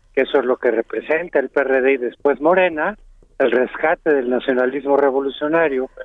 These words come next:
con algunos tintes de izquierda, pero como todavía tenían cabida dentro del pri, estos que no les gustaba el neoliberalismo, pues ahí se quedaban, hasta que se les que-, acabara el veinte.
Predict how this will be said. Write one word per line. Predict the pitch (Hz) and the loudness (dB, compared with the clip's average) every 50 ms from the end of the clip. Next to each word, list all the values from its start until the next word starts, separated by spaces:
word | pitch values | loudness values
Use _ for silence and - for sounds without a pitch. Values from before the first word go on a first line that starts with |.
| - _ _ - _ | -18 _ _ -10 _
con | - 151 147 156 | -2 0 0 0
algunos | 160 160 175 202 208 208 190 - | -2 -2 -2 -4 -4 -4 -4 -2
tintes | - 202 190 - 202 185 175 | -2 -2 0 0 0 0 0
de | 196 190 | 0 -2
izquierda, | - - - 233 220 196 170 156 160 185 196 _ _ _ _ - - - - _ _ - | -2 -2 0 0 0 2 0 -2 -4 -6 -8 _ _ _ _ -20 -20 -20 -20 _ _ -6
pero | - 220 240 240 262 | -2 -2 0 0 -2
como | - - 220 190 185 | -2 -2 -2 -2 -2
todavía | 185 - 220 233 226 214 196 208 208 202 | 0 2 2 2 2 2 2 0 0 0
tenían | - 190 180 185 190 190 190 | 0 0 2 2 2 0 2
cabida | - 185 165 156 170 175 170 165 | 2 0 2 4 4 4 4 4
dentro | 160 160 165 - 170 151 147 | 4 2 2 2 2 2 2
del | 143 | 0
pri, | - - 147 160 165 170 - _ _ _ _ _ _ - - | -2 0 2 2 2 0 -4 _ _ _ _ _ _ -4 -2
estos | 170 175 - - 165 - - | -2 -2 0 -2 -4 -2 0
que | - 147 | -2 -2
no | 123 131 160 214 | 0 2 0 0
les | 247 247 220 - | 2 0 -4 -4
gustaba | 160 160 - - - 156 151 143 147 | -6 -8 -6 -2 0 0 2 0 -2
el | 123 123 | -2 0
neoliberalismo, | 135 139 143 160 175 170 180 190 220 214 208 196 175 156 170 190 214 - - _ _ _ _ _ - | 0 0 0 2 0 0 2 2 2 2 2 0 0 0 -2 -2 -2 -4 -10 _ _ _ _ _ -2
pues | 226 202 - | -2 0 0
ahí | 240 247 254 | 0 -2 -2
se | 208 247 233 | -2 -4 -4
quedaban, | - - 170 156 147 135 127 113 113 110 - _ _ - - - - _ _ _ - | -2 0 0 2 2 0 -2 -4 -8 -14 -16 _ _ -20 -20 -20 -20 _ _ _ -4
hasta | - 143 170 165 | -4 -2 -2 -4
que | 151 - 156 | -4 -6 -8
se | - 160 156 | -4 -4 -4
les | 156 147 - - | -4 -6 -8 -4
que-, | - 185 151 143 147 156 156 | 0 2 4 4 2 0 -2
acabara | 143 139 131 - 160 160 175 202 196 185 | -4 -4 -2 0 0 2 2 2 2 0
el | 156 139 | -2 0
veinte. | 131 143 139 131 120 110 - - 101 | 0 0 0 0 -4 -8 -10 -12 -12